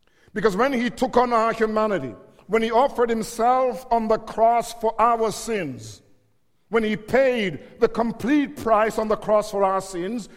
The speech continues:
he secured forgiveness of sins. He secured peace with God and eternal life. And because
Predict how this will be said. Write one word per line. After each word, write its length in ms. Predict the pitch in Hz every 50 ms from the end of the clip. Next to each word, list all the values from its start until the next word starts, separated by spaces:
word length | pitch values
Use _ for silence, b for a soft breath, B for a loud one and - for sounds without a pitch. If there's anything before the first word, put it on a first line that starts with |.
| B B B B B B B B B _ _
he 180 | - 262 254
secured 960 | 226 - - 240 240 - - - - 240 254 262 262 240 220 214 233 247 240 254 - - - -
forgiveness 560 | - 233 202 135 185 269 247 269 262 - -
of 120 | 262 214 -
sins. 640 | - - 277 277 269 226 175 117 95 - - - _ _ _ _ _ _ _ _ _ _ _ _ _ _ _ _
He 120 | - 233 226
secured 680 | - - 233 - - 220 226 233 247 254 254 208 - - - - -
peace 380 | - 254 277 285 277 254 - -
with 220 | 226 233 165 151
God 300 | 131 208 208 226 233 233 247 -
and 200 | 220 233 226 208
eternal 520 | 220 - - - 240 269 247 226 226 220
life. 460 | 208 196 185 143 104 - - - - - _ _ _ _ _ _ _ b b b b b b -
And 160 | 226 220 208
because 600 | 220 220 226 - - 262 277 285 277 208 185